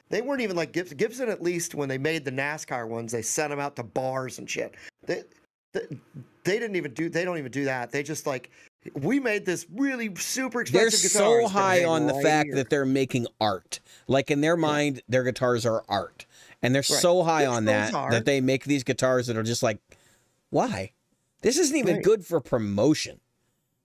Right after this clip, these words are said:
Speaker 2: Okay?
Speaker 1: Right.
Speaker 2: Um, like,
Speaker 1: Because
Speaker 2: so
Speaker 1: who sees it?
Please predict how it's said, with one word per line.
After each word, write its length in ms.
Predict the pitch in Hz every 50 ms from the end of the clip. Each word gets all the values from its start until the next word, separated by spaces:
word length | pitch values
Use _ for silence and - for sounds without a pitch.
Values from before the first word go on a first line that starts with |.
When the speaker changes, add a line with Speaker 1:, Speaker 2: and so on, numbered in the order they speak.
| - -
Speaker 2:
Okay? 300 | - 117 - 131 123 131
Speaker 1:
Right. 260 | 135 277 277 - - _ _ _ _ _ _ _ _ _ _ _ _ _ -
Speaker 2:
Um, 600 | 135 131 131 127 120 117 113 107 107 104 110 - _ _ -
like, 280 | 139 143 139 135 -
Speaker 1:
Because 160 | - - -
Speaker 2:
so 120 | 240 254 -
Speaker 1:
who 120 | 262 262 220
sees 300 | - 285 285 285 220 202
it? 140 | - -